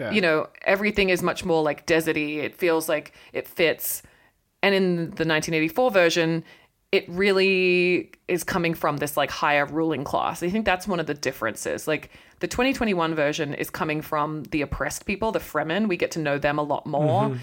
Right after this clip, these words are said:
Speaker 2: And Paul kind of, like, joins them 'cause he's a privileged person,
Speaker 1: Oh,
Speaker 2: right?
Speaker 1: definitely. He's a duke's son.
Speaker 2: And then in the, in the nineteen eighty-four version, it's like we are only really concerned with the storylines of these, like, warring
Speaker 1: Yeah.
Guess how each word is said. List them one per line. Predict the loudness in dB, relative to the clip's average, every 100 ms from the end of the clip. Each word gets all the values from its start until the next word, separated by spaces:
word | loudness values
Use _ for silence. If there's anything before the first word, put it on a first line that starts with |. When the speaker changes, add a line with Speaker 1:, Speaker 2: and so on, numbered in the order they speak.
| -6
Speaker 2:
And | -4 0
Paul | 2 4 2
kind | 2 -2 -2
of, | -2
like, | -4
joins | -4 -4 -4 -2
them | -2 0
'cause | 0
he's | 2 2
a |
privileged | 2 0 0 -2 -4 -12 -16 _ _ _
person, | 0 2 2 -2 0 0
Speaker 1:
Oh, | 0
Speaker 2:
right? | 2
Speaker 1:
definitely. | 2 2 0 -4
He's | -6 -6
a | -6 -6 -8 -6
duke's | -4 -4 -6
son. | -6 -6 -8 -14 _ _ _ _ _ _ _ _ _ _
Speaker 2:
And | 2 4
then | 4
in | 4 4
the, | 4 4 0 -4 -2
in | 0
the |
nineteen | 0 0 0 -2
eighty-four | -2 0 2 4
version, | 4 2 -2 -4 -4
it's | -2 0
like | -2 0
we | 0 2
are | 0 2
only | 0 0 0
really | -2 -4 -4
concerned | -8 -8 -4 -2 -2 -4
with | -8
the | -8
storylines | -4 -2 0 0 -2 -4
of | -6 -4
these, | -4 -2
like, | -4 -4 -12
warring | -18 -6 -2 0 0 0 -2 -6 -8 -12 -12
Speaker 1:
Yeah. | -6 -6 -6